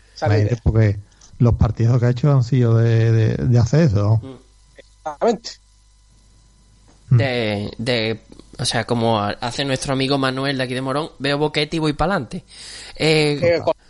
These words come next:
Speaker 3: justo
Speaker 2: Oh,
Speaker 3: detrás, justo detrás de los Pelícanos están los cohetes,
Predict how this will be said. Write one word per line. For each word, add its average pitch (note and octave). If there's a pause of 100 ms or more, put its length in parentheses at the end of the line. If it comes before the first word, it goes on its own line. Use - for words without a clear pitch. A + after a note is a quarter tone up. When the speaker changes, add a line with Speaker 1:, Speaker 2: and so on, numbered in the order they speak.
(460)
Speaker 3:
justo G#3+
Speaker 2:
Oh, -
Speaker 3:
detrás, G#3+
justo F#3+
detrás G#3
de G#3
los G3+
Pelícanos G#3
están E3+
los F#3
cohetes, G3